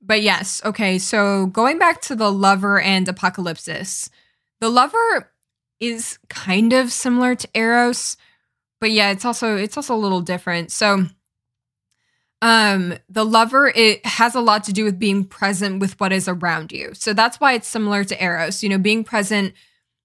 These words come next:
with everything that this unconditional love, un-, everything, <laughs> everything that this third dimensional experience, you know, has to offer you, that is being present. Um, that's the lover. That's a part of the lover.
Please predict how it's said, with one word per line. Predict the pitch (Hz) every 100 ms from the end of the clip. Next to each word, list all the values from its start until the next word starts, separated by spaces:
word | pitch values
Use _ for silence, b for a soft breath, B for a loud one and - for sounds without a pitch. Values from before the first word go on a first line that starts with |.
| _ 208
with | 214 196 -
everything | 226 254 269 254
that | 233 226
this | 220 208 190 - - _ _ _ _ _ _ _
unconditional | 220 202 202 208 226 208 202
love, | 190 190 190 185
un-, | 208 208 220 -
everything, | 214 262 - - -
<laughs> | 233 208
everything | 208 277 302 269
that | 233 -
this | 208 190
third | - 202
dimensional | 202 196 190 208
experience, | 190 - - 202 214 208 180 175 - - b b b b -
you | 214
know, | 202
has | 208 202
to | -
offer | 202 196 214
you, | 196 185 180 - _ _ _ 185 170
that | 202 208 226 247 -
is | 208 196 196 185 180
being | 190 190 196 190 190
present. | 190 190 180 190 180 170 185
Um, | 180 165 156 151 -
that's | 233 -
the | - 220
lover. | 196 175 170 170
That's | 220 -
a |
part | - 220 202
of | 185
the |
lover. | 175 170 180 180